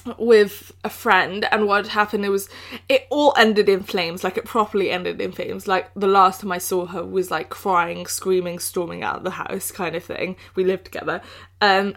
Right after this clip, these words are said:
and what was really funny is two ye-, we were best friends,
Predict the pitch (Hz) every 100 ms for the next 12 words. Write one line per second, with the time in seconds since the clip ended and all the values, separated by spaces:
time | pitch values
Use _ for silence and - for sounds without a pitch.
0 | - 214 214 208 208 - - - - -
1 | _ 220 220 226 226 214 233 233 208 -
2 | 220 208 196 - 202 233 226 214 202 -
3 | 180 165 202